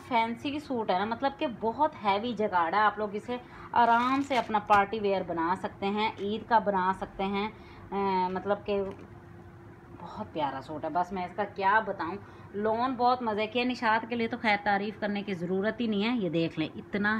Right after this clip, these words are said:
heavy jacquard है, pure loan पे है, और सारा beach में self jacquard भी है, और ये बनारसी jacquard है। ये देख लें, ये इसका पूरा फ्रंट, और ये है इसके साथ इसकी ये sleeves।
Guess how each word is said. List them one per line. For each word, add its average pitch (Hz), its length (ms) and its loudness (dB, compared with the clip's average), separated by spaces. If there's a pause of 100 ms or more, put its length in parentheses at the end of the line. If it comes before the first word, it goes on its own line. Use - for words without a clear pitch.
heavy 180 380 0
jacquard 180 440 2
है, 208 60 2 (120)
pure 233 380 2
loan 180 340 0
पे 202 120 -2
है, 214 220 0 (360)
और 254 140 2
सारा 247 560 6
beach 240 300 -6
में 269 140 0
self 254 340 2
jacquard 208 480 6
भी 247 160 -4
है, 233 280 2 (380)
और 226 100 2
ये 233 140 2 (100)
बनारसी 208 580 0
jacquard 165 480 2
है। 160 100 -2
ये 160 140 -4
देख 160 280 -6
लें, 147 120 -2
ये 185 220 -2
इसका 190 260 0
पूरा 196 340 0 (100)
फ्रंट, 220 420 0 (460)
और 202 280 2
ये 208 280 -4
है 196 280 -2
इसके 202 320 -6
साथ 190 440 -2
इसकी 208 420 -8
ये 180 280 -6 (440)
sleeves। 262 640 -6